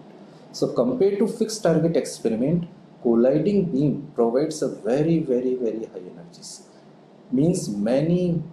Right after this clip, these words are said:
fold massive particles can be generated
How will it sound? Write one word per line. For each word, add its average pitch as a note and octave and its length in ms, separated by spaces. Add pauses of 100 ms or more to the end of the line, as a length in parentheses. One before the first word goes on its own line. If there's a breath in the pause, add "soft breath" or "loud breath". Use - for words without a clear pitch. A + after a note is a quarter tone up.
(480)
fold C3 640
massive D#3+ 400
particles B2+ 800
can A2+ 240
be G3+ 120
generated A2+ 720